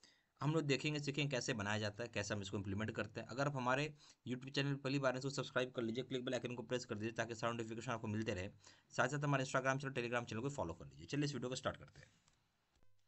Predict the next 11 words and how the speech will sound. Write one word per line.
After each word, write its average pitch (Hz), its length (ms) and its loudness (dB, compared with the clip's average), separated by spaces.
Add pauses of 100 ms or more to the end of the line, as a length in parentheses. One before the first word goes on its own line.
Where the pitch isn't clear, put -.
(440)
हम 139 220 4
लोग 151 200 2 (180)
यहाँ 127 260 6
पे 143 200 0 (120)
Ostra 117 380 0
खोल 110 220 0
लेते 101 280 -2
हैं, 139 120 -4 (2750)
ये 85 80 -8
आ 73 80 -12
गया। 73 160 -18